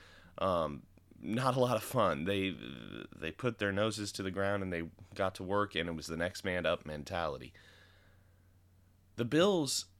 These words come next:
I think, are trying to find their own way of winning, and that's fine. But that way can't be everything on Josh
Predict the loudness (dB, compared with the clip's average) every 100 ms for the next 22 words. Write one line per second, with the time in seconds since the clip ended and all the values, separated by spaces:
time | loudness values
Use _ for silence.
0 | _ -6 0 2 2 0 -2 0 2 2
1 | 2 2 4 4 2 2 0 0 0 -2
2 | -4 -10 -10 -10 -16 -4 0 2 2 2
3 | 2 2 -4 -16 -20 -20 -20 -20 -20 -20
4 | -20 -2 2 6 6 6 4 4 -2 -2
5 | -2 0 2 2 -2 -14 -20 -20 -20 -2
6 | 4 6 4 -2 0 0 0 -2 -2